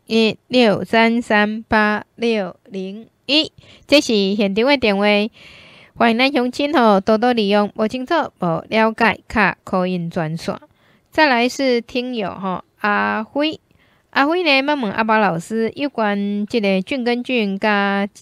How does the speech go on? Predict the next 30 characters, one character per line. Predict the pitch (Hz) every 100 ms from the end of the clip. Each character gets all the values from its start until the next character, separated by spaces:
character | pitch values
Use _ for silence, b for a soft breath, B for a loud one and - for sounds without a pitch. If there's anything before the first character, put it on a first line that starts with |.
| _ _ _ _ -
龙 | 220 254
鳞 | 247
菌 | 247 254
呢， | 214 196 196
这 | - 220
两 | 226 190
种 | 185 220 208 180 - B B B B B B
诶 | 196 170
作 | - 262
用， | - 190 190 214 -
要 | 226
安 |
怎 | 220 226
使 | - 233
用？ | 208 202 214 - _ _ -
辣 | 277 233
椒 | 233 226
敢 | 233 226
有 | -
适 | - 214
合？ | 202
啊， | 190 - - - _ - 285
若 | 262
是 | 254
讲 | 233 254 269 269 - _ _ -
辣 | 285 247
椒 | 277 247
呢， | 233 208
种 | 208 262
伫 | 214